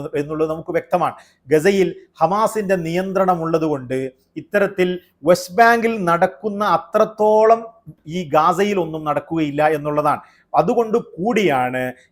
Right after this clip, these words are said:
ഈ ഹമാസിനെ നിരോധിക്കണമെന്നും ഇതൊരു വലിയ തീവ്രവാദ സംഘടനയാണെന്നും ഇവർ ഏതെങ്കിലും ഒരു സ്വാതന്ത്ര്യ സേനാനികളോ മറ്റോ അല്ലെന്നും ഇവർ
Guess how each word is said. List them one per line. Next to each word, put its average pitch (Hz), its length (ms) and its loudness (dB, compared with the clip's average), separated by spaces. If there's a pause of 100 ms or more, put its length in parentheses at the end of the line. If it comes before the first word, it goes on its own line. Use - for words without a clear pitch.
ഈ 208 100 0
ഹമാസിനെ 175 720 0 (260)
നിരോധിക്കണമെന്നും 135 1000 -2 (320)
ഇതൊരു 214 240 4
വലിയ 175 300 4 (180)
തീവ്രവാദ 175 580 6
സംഘടനയാണെന്നും 143 1000 -4 (300)
ഇവർ 208 260 4 (380)
ഏതെങ്കിലും 185 580 2
ഒരു 170 160 0 (140)
സ്വാതന്ത്ര്യ 185 560 0
സേനാനികളോ 160 580 0
മറ്റോ 147 360 -4
അല്ലെന്നും 135 540 -2 (320)
ഇവർ 202 240 2